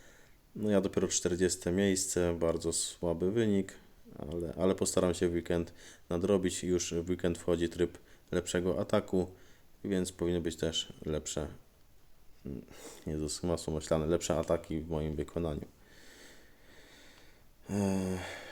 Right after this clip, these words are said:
no i tutaj zdecydowało to, że ostatnie dwadzieścia miejsc, <laughs> zaczynając od mojej osoby,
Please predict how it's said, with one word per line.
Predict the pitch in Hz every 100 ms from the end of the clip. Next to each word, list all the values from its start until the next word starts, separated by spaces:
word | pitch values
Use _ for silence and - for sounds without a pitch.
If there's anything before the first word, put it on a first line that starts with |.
| - - - -
no | 107 135
i | 135
tutaj | - - 101 95 98 101 -
zdecydowało | 92 92 95 92 87 87
to, | 85 87 85
że | 85 -
ostatnie | 82 - 85 - 87
dwadzieścia | 82 78 82 80 - 78
miejsc, | 80 85 82 - - - - - - -
<laughs> | - - - - - -
zaczynając | 92 - 90 87 -
od | 87 87
mojej | 87 85
osoby, | 80 - 92 87